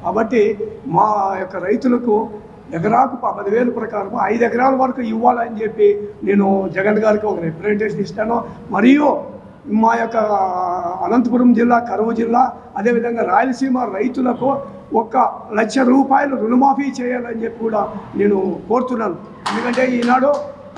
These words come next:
రైతు సోదరులు అనేకమైనటువంటి ఇబ్బందుల్లో ఉన్నారు. రైతు పెట్టుబడి పెట్టి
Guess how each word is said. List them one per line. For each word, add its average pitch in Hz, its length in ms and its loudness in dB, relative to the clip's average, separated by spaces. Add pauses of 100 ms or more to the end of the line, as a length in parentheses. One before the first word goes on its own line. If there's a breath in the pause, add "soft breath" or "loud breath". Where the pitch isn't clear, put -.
రైతు 233 220 2
సోదరులు 277 800 0 (300)
అనేకమైనటువంటి 269 840 0
ఇబ్బందుల్లో 240 480 2
ఉన్నారు. 233 360 -2 (280)
రైతు 233 280 2
పెట్టుబడి 240 440 0
పెట్టి 247 420 -4